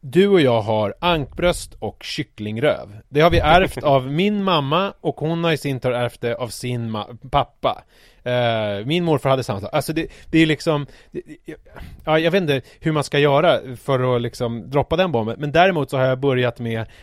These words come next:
Speaker 1: det som, ehm, du faktiskt, eh, eh, sa till mig för några år sedan. Alltså bara, du bara sa det i en utandning. Det är klart man drar in magen. Kommer du ihåg det?
Speaker 2: Ja.
Speaker 1: Ja. <laughs> Och vilket för mig har ju varit så här: "Nej, men dra in magen kan man ju inte göra." För jag har alltid tänkt att dra in magen,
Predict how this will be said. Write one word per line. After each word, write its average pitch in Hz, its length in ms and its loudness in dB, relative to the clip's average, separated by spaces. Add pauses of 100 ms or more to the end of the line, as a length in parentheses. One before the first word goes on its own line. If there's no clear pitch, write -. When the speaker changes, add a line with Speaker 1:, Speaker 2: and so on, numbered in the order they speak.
(140)
Speaker 1:
det 127 360 0
som, 123 320 -2
ehm, 120 280 0 (560)
du 151 520 2
faktiskt, - 680 -10
eh, 98 380 -4
eh, - 1300 -14
sa 131 220 0
till 127 140 -10
mig 110 100 -4
för - 80 -10
några 117 140 -2
år 240 120 0
sedan. 95 260 -8
Alltså 156 240 -4
bara, 147 300 4
du 131 280 -6
bara 151 160 2
sa 147 240 2
det 127 100 -2
i 123 140 -2
en 127 100 -4
utandning. 135 640 -4 (340)
Det - 60 -6
är 113 40 -6
klart 175 200 4
man 139 120 -2
drar 131 160 4
in 127 180 -2
magen. 120 540 0 (360)
Kommer 160 200 0
du 104 60 -2
ihåg 90 80 -10
det? - 20 -20 (260)
Speaker 2:
Ja. 139 320 2
Speaker 1:
Ja. 120 160 -8 (100)
<laughs> - 540 -14
Och 160 160 -2
vilket 160 320 -2
för 165 100 0
mig 175 300 4
har 175 80 6
ju 180 60 4
varit 143 280 2
så 113 60 -8
här: 104 80 -4
"Nej, 110 80 -8
men 117 100 -8
dra 120 160 -4
in 135 200 -4
magen 143 340 0
kan 240 120 -4
man 240 60 -2
ju - 40 0
inte 117 100 -6
göra." 107 120 -2
För - 100 -6
jag 143 40 6
har 156 40 8
alltid 131 140 2
tänkt 120 140 -6
att 120 100 -6
dra 131 120 -4
in 135 100 -2
magen, 139 400 -2